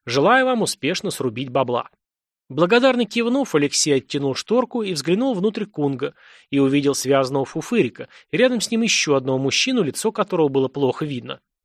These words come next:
Также там лежала и большая брезентовая сумка, доверху набитая какими-то картонными папками. «Заказ исполнен», произнес Алексей, тем самым завершая сделку.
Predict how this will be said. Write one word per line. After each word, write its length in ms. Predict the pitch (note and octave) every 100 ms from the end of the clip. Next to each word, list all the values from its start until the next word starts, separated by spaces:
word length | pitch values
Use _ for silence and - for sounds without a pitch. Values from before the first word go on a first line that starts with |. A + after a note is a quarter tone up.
| _ _
Также 280 | A#3 B3+ A3
там 220 | A3+ G3
лежала 320 | G3 F#3 B3
и 40 | A3
большая 440 | F3+ E3+ - A#3
брезентовая 580 | G3 E3+ F3 G#3 G#3 F#3+
сумка, 460 | - D3+ D3 C3+ C3+
доверху 440 | C#3+ C3+ B2+ D3
набитая 460 | C3+ C#3 A#3 - G#3+
какими-то 440 | D3 D3+ D#3+ -
картонными 560 | C#3 B2 C3 B2 C3+ E3
папками. 520 | C3 - - B2+ C#3 _ _ _ _ _ _ _ _ _ _ _ _ _
«Заказ 440 | C3 E3+ A#3+ G#3+
исполнен», 560 | A#3+ - C4 G#3+ B2+ B2+
произнес 500 | C#3 C3+ C3+ C3 -
Алексей, 480 | B2+ - - A3 - - _
тем 180 | - D3
самым 360 | - D3+ C#3 B2+
завершая 500 | C3+ C#3 - C#3 C3
сделку. 480 | C3 C3+ - C#3+